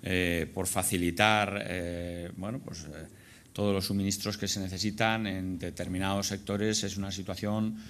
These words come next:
complicada, ¿no? Eh,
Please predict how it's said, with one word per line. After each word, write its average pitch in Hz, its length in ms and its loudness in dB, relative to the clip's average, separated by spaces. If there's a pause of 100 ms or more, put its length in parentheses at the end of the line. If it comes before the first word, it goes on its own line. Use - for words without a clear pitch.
(300)
complicada, 85 800 2
¿no? 90 220 -4 (560)
Eh, 110 680 4